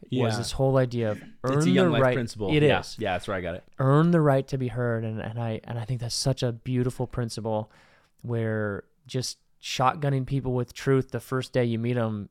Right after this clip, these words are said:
Speaker 1: is, like, it's not gonna probably be b-, fruitful anyway.
Speaker 2: Mm-hmm.
Speaker 1: You know, Jesus was incarnational. He came to us. We should be incarnational and go to
Speaker 2: Go to
Speaker 1: people,
Speaker 2: them.
Speaker 1: invest in their lives, show 'em that you love 'em,
Speaker 2: Yep.
Speaker 1: and earn the right to be heard.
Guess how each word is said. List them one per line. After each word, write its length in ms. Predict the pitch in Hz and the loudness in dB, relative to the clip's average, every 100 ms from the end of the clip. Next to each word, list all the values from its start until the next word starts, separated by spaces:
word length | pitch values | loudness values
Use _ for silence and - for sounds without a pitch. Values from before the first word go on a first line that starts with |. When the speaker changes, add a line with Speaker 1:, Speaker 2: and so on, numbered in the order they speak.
| _ - | _ -10
Speaker 1:
is, 180 | 120 120 | -8 -6
like, 300 | 113 107 - | -6 -6 -10
it's 120 | 127 135 | -6 0
not 140 | 160 | 0
gonna 160 | 151 131 | 0 0
probably 320 | 139 135 120 | 2 0 0
be 120 | 120 | -6
b-, 60 | - _ _ | -10 _ _
fruitful 380 | 135 - 123 120 | -4 -2 -4 -2
anyway. 360 | 101 87 113 - | -2 -4 -6 -4
Speaker 2:
Mm-hmm. 380 | 135 113 104 123 - _ 170 | -4 -2 -2 -4 -8 _ -6
Speaker 1:
You 140 | 143 | -2
know, 240 | 120 107 120 - 135 | 0 -2 -6 -12 -10
Jesus 400 | 127 139 143 151 | -2 0 0 -2
was 100 | 143 | -4
incarnational. 800 | 156 143 139 131 131 131 139 127 | -4 -2 0 2 0 -2 -4 -4
He 60 | 117 | -4
came 280 | - 135 | -2 -2
to 100 | 131 | -2
us. 440 | - 123 123 - 117 | -2 -2 -2 -6 -6
We 160 | 127 | -2
should 180 | 135 143 | -2 -2
be 100 | 131 | -2
incarnational 800 | 131 131 127 123 120 - 123 123 | -2 -2 -4 -4 -4 -4 -4 -4
and 160 | - 127 | -6 -4
go 200 | 135 143 | 2 2
to 60 | 131 | 2
Speaker 2:
Go 100 | - | -2
to 60 | |
Speaker 1:
people, 160 | 92 90 | -2 -4
Speaker 2:
them. 120 | 87 | -6
Speaker 1:
invest 440 | 127 120 151 147 | -6 -2 -2 -2
in 80 | 147 | -2
their 80 | 139 | 0
lives, 320 | 139 131 120 | 0 0 -2
show 180 | - 151 | -2 0
'em 140 | 143 | 0
that 80 | 139 | -2
you 100 | 131 | -4
love 240 | 135 131 127 | -4 -4 -4
'em, 160 | 123 | -6
Speaker 2:
Yep. 220 | 104 127 135 | -2 -4 -4
Speaker 1:
and 160 | 127 127 | -6 -4
earn 300 | 139 139 151 | 0 2 4
the 100 | 165 | 4
right 320 | 131 104 113 - | 4 2 0 -4
to 100 | 135 | -2
be 120 | 135 | 0
heard. 280 | 185 160 | 4 4